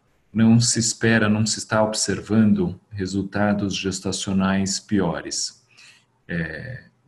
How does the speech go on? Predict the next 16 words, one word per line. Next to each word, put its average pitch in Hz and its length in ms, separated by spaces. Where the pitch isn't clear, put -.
se - 220
nós 98 360
recuarmos 95 600
alguns 95 400
anos, 107 540
uma 90 160
década 92 440
mais 87 280
ou 92 80
menos, 104 300
a 98 60
gente, 95 640
é, - 320
passou 101 540
por 95 180
uma 87 440